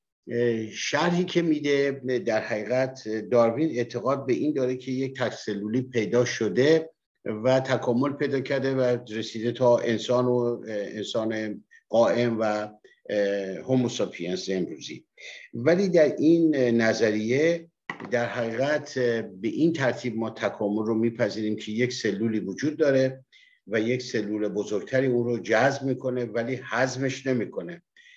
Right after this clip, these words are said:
و در نتیجه وقتی که جذب شد با همدیگه یک سمبیوسیسی ایجاد می‌کنن، یک، اه، داد و ستد بیولوژیک با هم پیدا می‌کنن و اینجا با هم تکامل پیدا می‌کنن. حالا اگر این مسئله رو بپذیریم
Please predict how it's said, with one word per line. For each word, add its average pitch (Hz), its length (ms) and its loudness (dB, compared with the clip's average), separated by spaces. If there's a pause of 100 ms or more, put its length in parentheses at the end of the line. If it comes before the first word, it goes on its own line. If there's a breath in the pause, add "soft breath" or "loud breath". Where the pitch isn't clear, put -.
(180 loud breath)
و 101 60 -4
در 123 180 4
نتیجه 127 560 2
وقتی 104 380 -4
که 101 160 -8
جذب 104 380 0
شد 135 420 -2
با 104 120 0
همدیگه 98 400 -4
یک 113 400 -2 (420 soft breath)
سمبیوسیسی 104 880 0
ایجاد 123 400 2
می‌کنن، 113 580 0
یک، 110 440 -4 (680 loud breath)
اه، 98 280 -2
داد 117 360 4
و 113 40 2
ستد 135 540 -2
بیولوژیک 107 840 0
با 127 120 -4
هم 131 200 -6
پیدا 120 260 -2
می‌کنن 120 580 -4 (340 soft breath)
و 113 240 2
اینجا 135 280 0
با 123 280 0
هم 147 300 0
تکامل 101 480 -2
پیدا 90 320 -6
می‌کنن. 90 420 -6 (460 loud breath)
حالا 131 200 2
اگر 160 480 2
این 180 300 6
مسئله 156 340 -2
رو 151 80 0
بپذیریم 135 960 -2